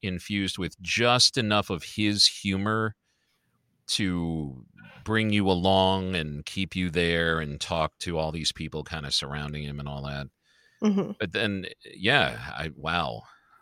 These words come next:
Speaker 2: Yeah.
Speaker 1: Okay.
Speaker 2: Yeah.
Speaker 1: Well, the commercial makes it look like it's gonna be a hootenanny.
Speaker 2: This episode was not a hootenanny. There was nothing to hoot or nanny at, at all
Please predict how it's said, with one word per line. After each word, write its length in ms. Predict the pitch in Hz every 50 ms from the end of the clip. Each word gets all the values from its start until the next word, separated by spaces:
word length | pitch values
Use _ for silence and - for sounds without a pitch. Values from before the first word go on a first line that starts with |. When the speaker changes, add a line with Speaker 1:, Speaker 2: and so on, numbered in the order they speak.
| _ _ -
Speaker 2:
Yeah. 60 | -
Speaker 1:
Okay. 600 | 135 147 - - 190 196 175 - 62 57 55 - - _ _ _ _ _ _ _ _ -
Speaker 2:
Yeah. 180 | 202 190 175 101 -
Speaker 1:
Well, 100 | - 123
the 80 | 113 117
commercial 540 | - - 127 123 151 190 226 - - 143 104
makes 260 | 104 104 98 90 -
it 100 | 113 95
look 160 | 101 101 -
like 200 | 98 95 87 76
it's 160 | 113 127 -
gonna 160 | - 156 101
be 140 | 90 90 82
a 60 | 76
hootenanny. 720 | 76 98 156 196 208 - 82 76 65 55 52 50 50 - - _ _ _ _ _ _ _ _ _ _ _ - - - - - - -
Speaker 2:
This 280 | 202 226 349 392 - -
episode 420 | 381 294 262 269 247 - 262 247 220
was 180 | 208 190 185
not 300 | 190 196 190 202 220 214
a 40 | 180
hootenanny. 580 | 175 180 202 208 - 208 180 151 135 135 127 -
There 160 | - 185 202
was 140 | 220 208 185
nothing 760 | 185 202 208 214 - - 226 214 202 185 180 175 175 170 170 -
to 260 | - - 170 151 170 170
hoot 220 | 175 208 214 214
or 120 | 196 180 175
nanny 360 | 180 180 185 196 196 185 160
at, 220 | 131 101 78 58 - - _ _ -
at 140 | - 180 165
all 240 | 165 175 185 175